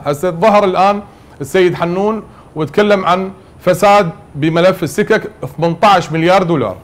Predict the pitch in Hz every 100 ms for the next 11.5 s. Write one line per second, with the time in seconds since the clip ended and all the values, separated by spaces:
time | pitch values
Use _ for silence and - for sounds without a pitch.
0 | - 143 156 165 165 202 208 247 208 277
1 | 202 185 165 185 208 175 156 170 165 160
2 | 170 170 170 98 80 - - - - -
3 | - - - 113 110 - - - 202 -
4 | 117 95 - - - - - - - -
5 | - 135 202 190 127 - - 170 208 247
6 | 262 277 262 254 190 214 254 226 208 208
7 | 208 233 202 175 233 233 240 196 180 202
8 | 180 170 139 131 101 - - - - -
9 | - - 147 165 180 202 214 214 185 202
10 | 208 - 311 302 220 180 330 277 185 143
11 | 120 110 104 98 90